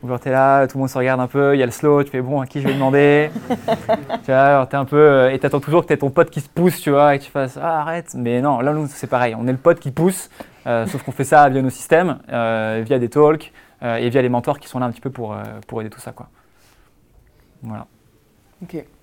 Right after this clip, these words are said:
Speaker 2: euh, et, euh, bon, je pense qu'on va, euh, commencer à passer aux, passer aux questions. Avant
Speaker 1: Ouais.
Speaker 2: de, avant de terminer là-dessus, est-ce que, euh, enfin, que-, quel est ton, euh, ton meilleur conseil à donner à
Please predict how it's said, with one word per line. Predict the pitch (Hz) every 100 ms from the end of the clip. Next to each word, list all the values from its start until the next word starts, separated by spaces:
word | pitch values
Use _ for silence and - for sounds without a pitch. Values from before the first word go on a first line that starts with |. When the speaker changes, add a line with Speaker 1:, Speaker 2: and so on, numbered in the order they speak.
| _ _ _ _ _ _ -
Speaker 2:
euh, | 175 175 160 156 156 151 147 143 143 139 165 85 82 87 - _ _ _ _ 180
et, | 170
euh, | 160 156 151 151 -
bon, | 160
je | 156
pense | 170
qu'on | -
va, | 160 151
euh, | 151 151 156
commencer | 165 170 160
à | 175
passer | 165 175
aux, | 170 165 160 165
passer | 175 -
aux | 170
questions. | 170 - 233 233
Avant | 160 175
Speaker 1:
Ouais. | 180
Speaker 2:
de, | 165 160 160 - - - _
avant | - 160 165
de | 160 156 156 156
terminer | 160 160 156
là-dessus, | 156 -
est-ce | 226 165
que, | -
euh, | 208 185 147 143 _
enfin, | 165 - _
que-, | - -
quel | 196
est | 214 214
ton, | 208 196
euh, | 160 151 147 143 143
ton | - 151 - _
meilleur | 175 190 196 185
conseil | 175 170 190 190
à |
donner | 151 151 170 165
à | 139 135